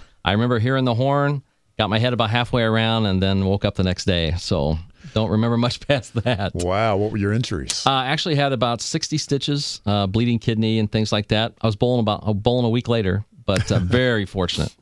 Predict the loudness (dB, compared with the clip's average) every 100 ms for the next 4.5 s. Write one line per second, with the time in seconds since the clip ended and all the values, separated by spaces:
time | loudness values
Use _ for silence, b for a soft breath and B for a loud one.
0 | _ 0 0 0 -4 -12 -10 -6 -6 -4
1 | -2 -2 -2 -4 -4 -6 -8 -2 0 0
2 | 0 -2 0 -2 -2 -2 -2 -2 0 2
3 | 2 2 2 2 0 0 -2 0 0 0
4 | 2 2 2 2 -2